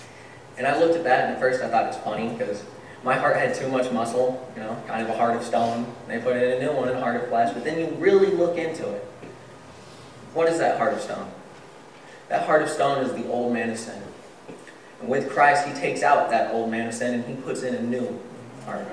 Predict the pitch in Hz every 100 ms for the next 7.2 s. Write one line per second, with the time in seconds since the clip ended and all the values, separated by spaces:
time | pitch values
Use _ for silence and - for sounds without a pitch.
0 | - - - - - - 139 127 139 123
1 | 127 123 - 139 117 117 - 117 107 -
2 | - - - - - - - 131 139 135
3 | 131 123 123 135 123 - - - - -
4 | - - - - - - - - 131 135
5 | 151 151 143 151 147 151 156 143 127 120
6 | 147 - - - - 107 104 104 - -
7 | - -